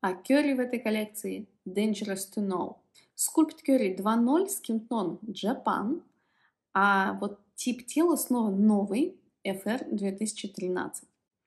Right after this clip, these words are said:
Давайте вспомним, чем новое тело отличалось от предыдущего. И у этой куклы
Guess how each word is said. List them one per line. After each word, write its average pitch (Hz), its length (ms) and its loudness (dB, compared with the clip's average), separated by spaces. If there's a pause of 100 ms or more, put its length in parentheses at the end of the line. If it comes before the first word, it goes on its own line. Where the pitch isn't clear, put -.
(120)
Давайте 220 300 -2
вспомним, 196 760 -4 (200)
чем 196 320 -2
новое 196 320 -2
тело 190 280 -6
отличалось 180 800 -6
от 226 280 -4
предыдущего. 196 1080 -6 (280)
И 240 100 0
у 262 100 4
этой 233 260 0
куклы 233 680 -2